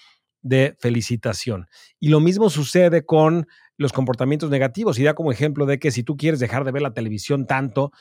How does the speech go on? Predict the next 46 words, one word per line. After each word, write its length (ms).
pues 160
posiblemente 880
quítale 440
las 180
baterías 520
al 140
control 440
de 80
la 100
televisión, 640
ponlas 460
hasta 280
arriba 280
de 80
un 80
closet, 480
para 220
que 160
si 220
tú 360
tienes 360
que 120
ver 100
la 100
televisión, 500
tienes 260
que 120
ir, 280
tienes 200
que 80
ir 80
a, 100
a 180
otra 260
habitación, 600
tienes 240
que 100
subirte, 460
tienes 200
que 80
bajar 200
las 80
baterías, 420
ponérselas 540
al 120
control, 500